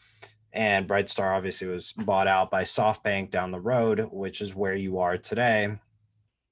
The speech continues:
But I think, again, it's so important to remember the value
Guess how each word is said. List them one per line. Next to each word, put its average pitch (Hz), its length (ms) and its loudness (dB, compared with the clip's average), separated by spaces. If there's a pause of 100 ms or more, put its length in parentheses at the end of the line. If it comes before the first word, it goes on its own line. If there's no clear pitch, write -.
(100)
But 120 460 2 (520)
I 131 120 2
think, 151 340 -2
again, 131 420 4
it's 113 160 -2
so 123 80 0
important 120 340 -2
to 104 100 -4
remember 98 400 -2
the 92 120 -4
value 90 720 -4